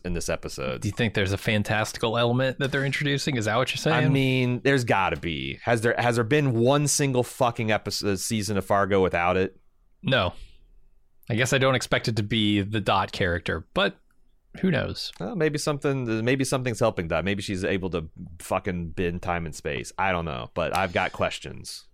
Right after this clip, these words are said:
Speaker 2: Yeah, I mean, maybe it just worked out with, with distance and his sprinting speed. I don't know.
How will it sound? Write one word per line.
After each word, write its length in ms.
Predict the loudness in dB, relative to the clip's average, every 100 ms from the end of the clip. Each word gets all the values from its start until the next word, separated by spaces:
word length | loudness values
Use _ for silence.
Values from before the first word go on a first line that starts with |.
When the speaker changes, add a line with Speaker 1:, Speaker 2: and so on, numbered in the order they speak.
| -10 -10 -14 -8
Speaker 2:
Yeah, 400 | 0 2 2 0 -4
I 100 | 0
mean, 140 | 2 4
maybe 260 | 4 2
it 60 | 2
just 180 | 0 2
worked 220 | 0 2
out 180 | 2 2
with, 220 | 0 -4 _ -2
with 200 | -2 -2 -14 -20 -6
distance 640 | 0 0 0 -2 -2 -6 -2
and 120 | 0 2
his 220 | 2 0
sprinting 380 | -2 -2 0 -4
speed. 320 | -4 -4 -2
I 100 | 0
don't 140 | 0
know. 220 | -2 -4